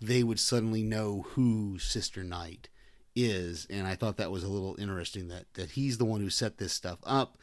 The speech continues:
for the police to be able to wear masks, and he's now breaking that kind of rule. So,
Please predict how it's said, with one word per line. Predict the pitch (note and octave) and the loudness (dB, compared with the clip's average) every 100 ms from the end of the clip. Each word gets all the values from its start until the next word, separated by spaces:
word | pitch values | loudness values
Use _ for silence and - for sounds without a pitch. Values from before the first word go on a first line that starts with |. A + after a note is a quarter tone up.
| - - - | -20 -20 -20
for | - A#2+ | 0 2
the | |
police | A#2 B2 A#2 - | 2 2 2 0
to | G2 | 0
be | G#2 | 0
able | G2+ F#2 | 0 -2
to | F#2 | -2
wear | F2+ F2 | -2 -2
masks, | F2+ F2+ F2+ F2 - - | -2 0 0 -2 -4 -4
and | - F2 F2 | -4 -6 -4
he's | G2 F#2 | -4 -2
now | F#2 F2 E2+ | -2 -2 -4
breaking | G2 F#2 F2+ - E2+ | -4 -4 -4 -6 -8
that | F2 E2 F2 - - - | -6 -8 -10 -10 -12 -14
kind | - F2 | -10 -10
of | D#2+ D#2 | -10 -10
rule. | E2 E2+ D2+ C#2+ - | -8 -8 -8 -12 -12
So, | - - - | -10 -10 -12